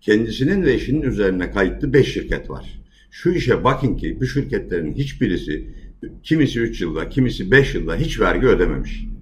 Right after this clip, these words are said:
Mecliste yaptığı konuşmada şirketlerin tasfiye halinde olduğu için vergi vermediğini söyledi. Ama yalancının mumu yatsıya kadar bile yanmadı. Çünkü şirketlerinin tasfiyesine ilişkin hiçbir resmi kaydın olmadığı birkaç saat içerisinde ortaya çıktı.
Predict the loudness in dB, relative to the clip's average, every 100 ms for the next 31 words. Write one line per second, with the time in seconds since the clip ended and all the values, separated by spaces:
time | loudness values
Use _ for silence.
0 | -14 -14 -4 2 2 2 0 2 2 0
1 | -4 -4 2 2 2 -4 -4 -6 -2 -2
2 | 2 0 0 0 -2 0 -2 -2 -2 2
3 | 2 2 0 0 2 2 2 2 2 2
4 | 2 0 -2 -4 -4 -6 -6 -6 -6 -6
5 | -8 -10 -14 -12 -8 0 2 2 4 6
6 | 6 2 2 2 2 0 -2 -2 -2 -2
7 | 2 2 2 0 0 0 0 -4 -2 -2
8 | -4 -14 -8 -4 -2 -2 -4 -6 -12 -8
9 | -2 0 0 2 0 0 -2 -4 -2 -4
10 | -2 -2 -2 -2 -4 -6 -8 -10 -14 -6
11 | -4 -4 -4 -4 0 -2 -2 -6 -4 -4
12 | -4 0 2 2 0 -2 -4 -4 -8 0
13 | 2 2 0 -4 -4 -4 -4 -6 -6 -6
14 | -4 -4 -4 -6 -8 -18 -20